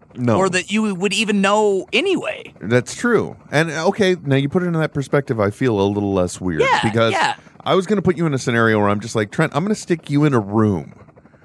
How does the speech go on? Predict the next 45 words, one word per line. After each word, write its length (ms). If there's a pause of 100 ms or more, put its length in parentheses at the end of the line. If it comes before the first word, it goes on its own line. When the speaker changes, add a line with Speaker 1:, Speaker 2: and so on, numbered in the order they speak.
(220)
Speaker 1:
with 220
five 380
hundred 300
of 120
your 160
friends, 800
or 100
two 120
hundred 220
and 100
fifty-five 720
of 160
your 160
Speaker 2:
Uh-huh. 140
Speaker 1:
friends." 600 (260)
Speaker 2:
Yeah, 100
yeah, 140
yeah. 120 (420)
Speaker 1:
And, 640
you 140
know, 200 (120)
you've 200
now 160
got 300
to 380
just 260 (120)
listen 340
to 60
them 180
for 100
the 120
next 180
twenty-four 440
hours. 520 (220)
Speaker 2:
Yeah, 140 (100)
and, 180
and 260
most 220
of 60
the 80
people 240
I 120
follow 460
on 540
Twitter 440